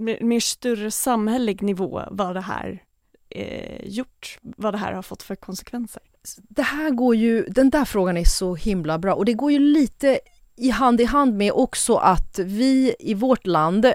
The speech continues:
Speaker 2: och i vår del av världen har en levnadsstandard som faktiskt tillåter oss att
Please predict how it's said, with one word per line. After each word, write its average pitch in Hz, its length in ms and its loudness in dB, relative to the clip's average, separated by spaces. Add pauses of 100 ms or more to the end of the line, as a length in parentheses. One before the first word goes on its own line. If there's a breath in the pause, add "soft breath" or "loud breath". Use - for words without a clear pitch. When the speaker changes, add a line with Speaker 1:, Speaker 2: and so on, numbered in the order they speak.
Speaker 2:
och 185 260 -4
i 202 60 0
vår 180 200 2
del 160 280 -2
av 160 180 0
världen 220 520 2 (220 loud breath)
har 294 340 2
en 196 200 2
levnadsstandard 175 840 2
som 202 140 0
faktiskt - 580 -4
tillåter 240 540 0
oss 151 260 -6
att - 400 -2